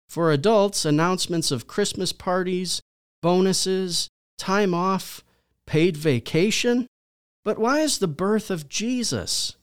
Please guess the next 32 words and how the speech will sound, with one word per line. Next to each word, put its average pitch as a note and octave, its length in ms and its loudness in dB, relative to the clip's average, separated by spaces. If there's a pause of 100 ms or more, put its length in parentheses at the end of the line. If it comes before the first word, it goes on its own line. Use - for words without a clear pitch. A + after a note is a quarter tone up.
good C#3 280 0
news? A2 560 -4
Why A3+ 260 -2
do C4+ 180 -4
we, E3 480 0
two A#3+ 320 -4
thousand G#3 520 -2
years F3 360 0
later, C3+ 440 -2
celebrate G#3+ 720 0
the G3+ 100 -4
birth D3+ 500 0
of D#3 140 -4
a D#3+ 80 0
Jewish F3 520 0
boy C3+ 600 0 (320)
from G3 240 0
a F3+ 140 2
home A#3+ 420 2
of D3 220 -2
unimportant A#3 800 0
nobodies D3+ 920 0 (420)
in G3 220 2
an F3+ 220 2
unimportant B3 840 0
podunk A#3+ 600 -2
city D3 520 2 (240)
in E3 200 0
ancient A#3+ 420 0
Middle G3+ 320 2
Eastern F3 560 0
nowhere? C3+ 480 0